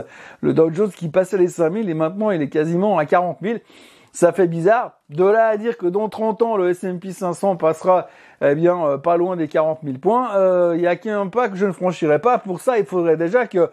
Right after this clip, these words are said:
l'ensemble des Magnificent Seven représente cent dix pour cent du S and P cinq cents, ou alors que le reste soit beaucoup monté. Euh, ça, c'est affaire à suivre.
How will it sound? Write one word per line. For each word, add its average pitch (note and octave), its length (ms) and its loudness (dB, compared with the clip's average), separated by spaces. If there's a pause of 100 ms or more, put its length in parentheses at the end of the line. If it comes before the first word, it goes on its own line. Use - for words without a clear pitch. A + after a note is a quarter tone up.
(360)
l'ensemble A#3+ 800 0
des F#3 120 -6
Magnificent F#3 760 -2
Seven F#3 380 4
représente G3+ 840 -2
cent G3+ 240 -2
dix G3 160 -4
pour F3 200 -8
cent C4 200 0
du G#3+ 140 0
S F3 160 -2
and E3 140 0
P F3 120 -6
cinq D#3+ 220 -4
cents, A3+ 240 0 (560)
ou D3 80 6
alors F3+ 180 4
que E3+ 100 0
le D3 80 2
reste F3 240 0
soit D#3 200 0
beaucoup D#3 320 -8
monté. E3+ 400 0
Euh, C#3+ 180 -6
ça, F3 160 -4
c'est D#3+ 180 -4
affaire C#3+ 320 0
à C3 100 0
suivre. F#3 360 -2